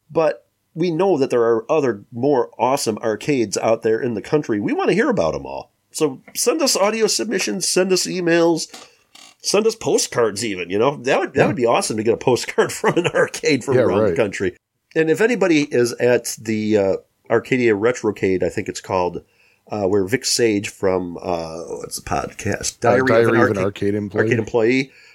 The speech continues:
Speaker 1: Uh, we'd love to hear about that place, too. In fact, I might reach out to Vic to see if he wants to do a, a thing, 'cause he actually works
Speaker 2: Yeah.
Speaker 1: there, so.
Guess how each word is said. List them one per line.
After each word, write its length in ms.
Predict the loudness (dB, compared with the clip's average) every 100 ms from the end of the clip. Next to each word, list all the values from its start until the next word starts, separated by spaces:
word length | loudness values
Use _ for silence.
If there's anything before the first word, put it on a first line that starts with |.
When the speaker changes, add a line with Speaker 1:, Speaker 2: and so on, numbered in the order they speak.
| -4
Speaker 1:
Uh, 220 | 0 2 0
we'd 160 | -2
love 160 | -2 -2
to 80 | 0
hear 120 | 0
about 200 | 0 0
that 180 | 0 -2
place, 220 | -2 -2
too. 140 | -2
In 60 | 0
fact, 220 | 0 0
I 40 | 2
might 240 | 2 0
reach 320 | -4 -6 -2
out 180 | 2 2 0
to 100 | -4
Vic 260 | 0 0 0
to 200 | 2 2
see 180 | 2 0
if 80 | -2
he 80 | -2
wants 280 | -2 -2 -2
to 200 | -2 -2
do 240 | -2 -2
a, 160 | -2 -6 _
a 60 | -8
thing, 220 | -6 -6
'cause 140 | 0
he 100 | 2
actually 260 | 2 2 0
works 300 | 0 0 -2
Speaker 2:
Yeah. 60 |
Speaker 1:
there, 100 | -4
so. 400 | -4 -4 -4 -6